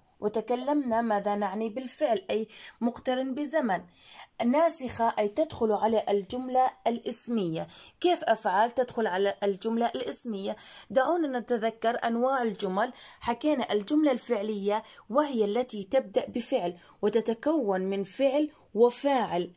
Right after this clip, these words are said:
أي ركنا الجملة الفعلية وهو الفعل والفاعل. ال-، النوع الآخر من الجملة وهي الجملة الإسمية، وهي التي تبدأ باسم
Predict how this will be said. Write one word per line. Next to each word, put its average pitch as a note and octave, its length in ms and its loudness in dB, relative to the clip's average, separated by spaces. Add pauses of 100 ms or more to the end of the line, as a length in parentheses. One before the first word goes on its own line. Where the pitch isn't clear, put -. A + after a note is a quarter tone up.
أي A#3+ 180 6
ركنا A3+ 460 0
الجملة B3+ 340 0
الفعلية A#3 480 0
وهو A3 380 2
الفعل B3 540 0 (300)
والفاعل. F#3+ 680 2 (360)
ال-، G#3 480 -2 (420)
النوع A#3 420 2
الآخر B3+ 440 0
من A#3 180 -2
الجملة A3 580 -2 (260)
وهي A#3+ 360 2
الجملة A#3 420 0
الإسمية، G3+ 840 -4 (240)
وهي C4 320 2
التي G#3+ 360 0
تبدأ A3 400 0
باسم G#3 540 -6